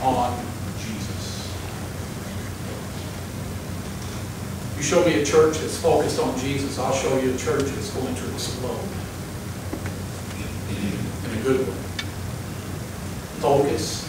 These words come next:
on Jesus. You know what Jesus said? He said, "If I be lifted up, I will draw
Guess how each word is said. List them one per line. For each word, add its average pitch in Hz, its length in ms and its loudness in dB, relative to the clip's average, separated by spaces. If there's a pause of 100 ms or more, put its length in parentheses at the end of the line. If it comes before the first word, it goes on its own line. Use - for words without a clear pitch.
(160)
on 127 380 0 (520)
Jesus. - 440 -4 (260)
You 175 80 8
know 180 100 12
what 175 240 12
Jesus 160 280 2
said? 160 440 2 (580)
He 170 80 6
said, 165 160 8
"If 139 100 10
I 165 280 12
be 160 80 4
lifted 160 320 2
up, - 260 0 (1000)
I 123 120 4
will 120 160 4
draw 131 500 8